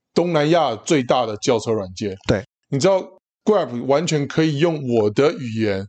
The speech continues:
Speaker 1: 输入进去，
Speaker 2: 嗯。
Speaker 1: 对方输入他的语言之后，他会回我中文。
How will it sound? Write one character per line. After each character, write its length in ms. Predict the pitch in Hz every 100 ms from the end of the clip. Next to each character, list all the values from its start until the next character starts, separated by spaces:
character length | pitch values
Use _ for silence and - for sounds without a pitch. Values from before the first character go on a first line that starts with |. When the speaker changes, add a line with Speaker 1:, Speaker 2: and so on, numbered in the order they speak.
| _ -
Speaker 1:
输 240 | 117 156
入 120 | 151
进 200 | 143 139
去， 220 | - 131
Speaker 2:
嗯。 60 | - _ _ _ -
Speaker 1:
对 240 | 226 185
方 320 | 160 175 165 170
输 200 | - 175
入 100 | 160
他 300 | - 180 180
的 100 | 139
语 140 | 107
言 160 | 104 104
之 100 | 127
后， 60 |
他 180 | 123 143
会 180 | 151 151 - -
回 160 | 131
我 180 | 160 127
中 240 | - 117 110
文。 160 | 90